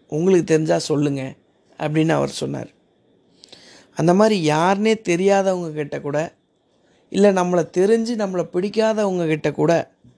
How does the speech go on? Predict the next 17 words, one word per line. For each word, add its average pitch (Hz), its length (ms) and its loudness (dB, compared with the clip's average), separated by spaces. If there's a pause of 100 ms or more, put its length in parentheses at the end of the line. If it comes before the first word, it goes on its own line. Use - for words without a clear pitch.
(840)
அன்பா 170 640 2 (200)
பண்பா 170 460 0
நடந்தக்கூடிய 156 880 -4
குணம், 151 360 -6 (400)
இது 151 240 0
அத்தனை 202 640 0
குணமும் 190 440 4
ஒருத்தனுக்கு 156 360 -2
இருக்குது 165 460 2
அப்படின்னா, 143 680 -4 (1300)
அவன் 170 300 4
எந்த 196 460 4
ஒரு, 196 240 2 (800)
அஹ், 147 180 -2
நூலையும் 190 600 2
படிச்சு 165 440 0
இனிமேட்டு 175 460 0